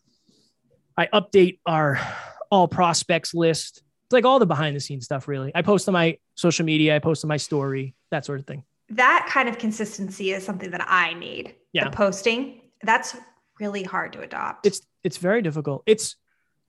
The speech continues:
Speaker 1: so I have this very, and this is the heart, this is very heart driven, but no B S. Either I do the twenty-four things a day on this list, or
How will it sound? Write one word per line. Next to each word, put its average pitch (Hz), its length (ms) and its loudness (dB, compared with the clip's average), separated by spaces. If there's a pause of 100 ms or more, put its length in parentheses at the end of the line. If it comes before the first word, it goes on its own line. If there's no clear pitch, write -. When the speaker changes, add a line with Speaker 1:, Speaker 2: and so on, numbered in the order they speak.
(180)
Speaker 1:
so 208 280 0
I 226 240 4
have 247 320 4
this 208 180 6
very, 190 760 4 (760)
and 185 120 2
this 185 180 4
is 180 80 4
the 175 80 2
heart, 156 260 0
this 175 140 2
is 160 100 2
very 175 340 4
heart 156 260 0
driven, 151 200 0
but 156 100 -4
no 151 100 0
B 147 140 -2
S. 139 220 -12 (640)
Either 214 480 4
I 214 320 2
do 165 420 4
the 156 100 -2
twenty-four 185 680 -2
things 175 380 -4
a 180 60 0
day 160 300 -2
on 190 140 0
this 208 220 -4
list, 196 380 -4
or 151 120 -10